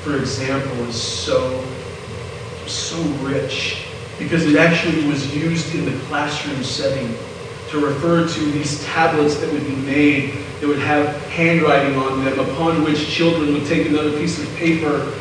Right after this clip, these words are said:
and learn how to trace and how to write. That's the kind of example that Christ set for us, is this is what it looks like to suffer well in this lifetime. So put your life on top of it and it should be traced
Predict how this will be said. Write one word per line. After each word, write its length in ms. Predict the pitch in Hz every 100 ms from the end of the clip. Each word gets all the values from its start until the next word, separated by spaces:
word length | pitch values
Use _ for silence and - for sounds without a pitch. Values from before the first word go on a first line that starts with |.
| -
and 200 | 151 147
learn 220 | 156 165 160
how 120 | 151
to 140 | 147
trace 600 | 139 - 160 160 160 160
and 60 | 139
how 160 | 143
to 60 | 143 131 131
write. 300 | 147 147 - - - - - - - - - - -
That's 220 | 170 175 175
the 100 | 165
kind 160 | - 175
of 100 | 160
example 840 | 151 - - 170 175 190 170 165 151
that 160 | 151 147
Christ 440 | 170 165 160 -
set 320 | 190 180 -
for 220 | 165 151
us, 480 | 143 127 - - - - - 165
is 400 | 165 - - -
this 260 | 226 226
is 220 | 233 -
what 160 | 196 202
it 140 | 208
looks 280 | 202 - -
like 260 | 202 175 -
to 80 | 170
suffer 460 | - 214 - - 165
well 440 | 170 185 196 202
in 120 | 175
this 280 | 170 165 -
lifetime. 800 | 175 202 - - 170 160 156 - -
So 200 | - 196
put 200 | 220 220
your 180 | 226 190
life 340 | 180 226 254 - 190
on 200 | 202 190
top 340 | 202 208 226 220
of 80 |
it 240 | 196 190 175
and 100 | 180
it 40 |
should 180 | - 165
be 120 | 196 - - -
traced 680 | 226 240 226 - - -